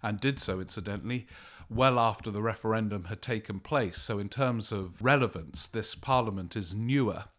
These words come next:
in terms of democratic outcomes than, uh, the referendum. This Parliament was elected after the referendum. But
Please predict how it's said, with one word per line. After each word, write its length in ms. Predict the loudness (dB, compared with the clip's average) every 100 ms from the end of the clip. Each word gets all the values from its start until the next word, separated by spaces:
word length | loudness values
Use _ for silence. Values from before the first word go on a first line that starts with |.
| -18 -16 -16 -8
in 160 | -6
terms 380 | -2 0 2 0
of 140 | -4 0
democratic 640 | 2 0 -2 -4 -4 0
outcomes 640 | 2 0 -2 -2 0 -2 -4
than, 260 | -2 0
uh, 220 | 0 0 -2
the 140 | -2
referendum. 720 | -2 0 2 2 0 -4 -12 -18 -16 -16 -16 -14
This 200 | -8 -8
Parliament 540 | -4 0 0 0 -4 -8
was 160 | -12 -8
elected 580 | -4 -6 -6 -6 -6 -6 -20 _ -4
after 400 | 0 0 -2 -12
the 120 | -10
referendum. 680 | -8 -8 -4 -4 -2 -4 -8 _ _ -20 -20 -20 -20 -20 _ _ _ _ _
But 400 | 2 2 0 -8